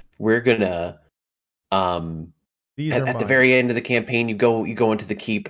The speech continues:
Speaker 1: and you're like, "We're gonna kill the big bad," but it turns out he was actually just a puppet of a
Speaker 2: There
Speaker 1: Mind Flayer. But you only really wanna do that once, 'cause if you do that more than once, then it gets really out of hand.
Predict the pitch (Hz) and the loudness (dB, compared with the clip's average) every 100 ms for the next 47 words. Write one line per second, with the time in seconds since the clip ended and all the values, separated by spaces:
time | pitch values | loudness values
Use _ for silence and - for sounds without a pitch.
0 | - 101 95 92 92 139 127 123 - 123 | -8 -6 -4 -4 -4 -4 -4 -4 -4 -4
1 | 101 123 104 117 117 107 101 - 127 110 | -2 -4 0 -2 0 2 2 2 2 6
2 | 117 113 110 104 104 104 - 85 98 - | 4 4 2 2 2 0 -2 -4 -6 -4
3 | 143 - - _ _ _ _ _ _ _ | -4 -6 -12 _ _ _ _ _ _ _
4 | _ _ _ - 92 95 92 85 82 87 | _ _ _ -12 -2 0 0 -2 -2 -2
5 | 104 131 165 147 131 120 113 107 92 92 | -2 0 2 6 6 6 4 4 4 2
6 | 101 - 98 104 107 92 98 92 90 92 | 0 0 -4 2 2 4 2 0 -2 -4
7 | 90 - 90 82 85 90 87 87 85 85 | -4 -4 -6 -6 -6 -4 -2 -2 -2 -4
8 | 92 92 | -6 -8